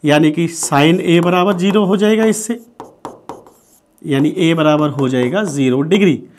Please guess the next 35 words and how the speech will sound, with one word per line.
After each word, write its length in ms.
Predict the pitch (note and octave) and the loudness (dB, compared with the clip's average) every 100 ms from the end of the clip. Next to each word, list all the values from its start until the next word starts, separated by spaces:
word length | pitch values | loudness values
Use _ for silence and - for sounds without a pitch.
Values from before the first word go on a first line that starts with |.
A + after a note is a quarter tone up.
| _ - - | _ -20 -20
तो 140 | - D#3+ | -4 0
A 140 | D#3 | 0
का 120 | E3 | 0
मान 180 | D#3+ E3+ | -2 -2
कितना 300 | E3 E3 F3 | -4 -4 -6
आ 40 | F3+ | -6
गया? 160 | G#3 | -10
ज़ीरो 340 | E3+ B2+ C#3 D3+ | -14 -6 -4 -4
डिग्री 300 | D#3+ D#3+ E3+ | -6 -12 -16
आ 100 | F3 | -16
गया। 120 | F3 - - _ _ | -16 -16 -16 _ _
तो 60 | - | -10
आपका 360 | E3 C#3 - D3 | -6 -6 -2 -4
आंसर 280 | D#3+ D#3+ | -4 -4
आ 80 | E3 | -4
जाएगा 260 | D#3 D#3 E3+ | -4 -6 -6
यहाँ 120 | D#3 | -8
पर 140 | D3+ F3 | -10 -12
क्या? 240 | F#3+ G#3 _ _ _ _ | -12 -14 _ _ _ _
बी, 240 | C3+ C3 - _ _ _ _ _ _ _ _ _ _ _ | -4 -4 -4 _ _ _ _ _ _ _ _ _ _ _
यानी 200 | C3 C#3 C#3 | -4 -4 0
कि 220 | A#3 B3+ _ F3 | -2 -4 _ -2
ज़ीरो 300 | D#3 F3+ D#3 | 4 4 2
डिग्री। 320 | A#2 A#2+ C#3 _ _ _ _ _ - | -4 -12 -20 _ _ _ _ _ -16
तो 80 | - | 2
एक 220 | F#3+ F#3+ | 2 2
तो 60 | A#3+ | 0
ये 140 | G#3+ | 0
तरीका 400 | A3+ A3+ A3 A#3 | 2 0 0 -4
है, 140 | G#3+ A#3 _ _ _ D#3+ | -10 -14 _ _ _ -2
यदि 320 | E3+ G3 C4+ | 0 4 4
आप 200 | C4 B3+ | 4 4
ऐसे 260 | A3 A3 A3+ | 0 2 0
ना 280 | F3+ G3 F#3 | 4 2 2
करें 320 | C3 B2+ | -4 -8